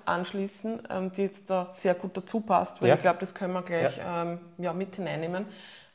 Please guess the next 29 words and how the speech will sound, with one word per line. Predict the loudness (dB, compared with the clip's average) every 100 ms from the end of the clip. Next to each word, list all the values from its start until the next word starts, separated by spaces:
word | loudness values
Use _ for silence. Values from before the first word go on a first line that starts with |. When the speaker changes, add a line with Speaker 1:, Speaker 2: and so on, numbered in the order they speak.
| 6
Speaker 1:
Habt | 6 6 2
ihr |
Kunden | 0 0 0 0
mit | -2 2
Hashimoto | 0 2 0 0 -2 -6
beziehungsweise | -6 -6 -4 -4 -4
großen | -4 -4 -4 -6
Speaker 2:
Ja. | -4
Speaker 1:
Schilddrüsenproblemen | -4 -4 -2 -4 -4 -6 -6 -4 -2 -4 -4
und | -4
was | -4 -4
hilft | -4 -6 -4
denen, | -2 -2 -2
ihre | -6
Fitness- | -6 -6 -6 -6
Speaker 2:
Ja. | -8
Speaker 1:
und |
Gewichtsziele | -6 -6 -6 -10 -10 -8 -8
zu | -6
erreichen? | -4 -2 -4 -8 -16 -16 -20 -20 -20 -20 -14 -14 -14 _ _ -2
Speaker 2:
Also | 0 0 6
haben | 10 10 10
wir, | 4 2 -2
Speaker 1:
Mhm. | 4
Speaker 2:
hatten | 4 6 2
wir, | 2 0 -6 -10 -2
ähm, | 2 2 2 0 -6 -12 -20 _ _ _ _ _ -20
Schilddrüsenunterfunktionen, | -6 -2 -2 0 0 0 -2 -2 -2 -2 -4 -2 -2 0 -2 -4
ja, | 2 2 2